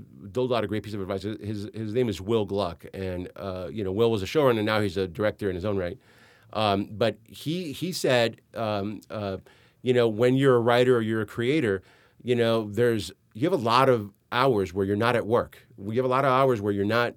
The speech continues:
busy. And you should fill those hours writing something. You should fill those hours creating something.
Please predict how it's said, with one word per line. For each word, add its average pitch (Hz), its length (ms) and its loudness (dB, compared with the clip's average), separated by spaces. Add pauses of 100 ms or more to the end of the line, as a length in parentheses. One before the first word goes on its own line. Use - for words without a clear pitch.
(260)
busy. 92 380 -2 (300)
And 107 100 -4
you - 60 -2
should - 180 -2
fill 220 180 4
those 113 160 2
hours 95 320 -2
writing 147 280 2
something. 87 260 -8
You 98 80 -8
should 139 160 -8
fill 180 180 -2
those 131 120 -2
hours 117 200 0
creating 135 460 -4
something. 80 340 -10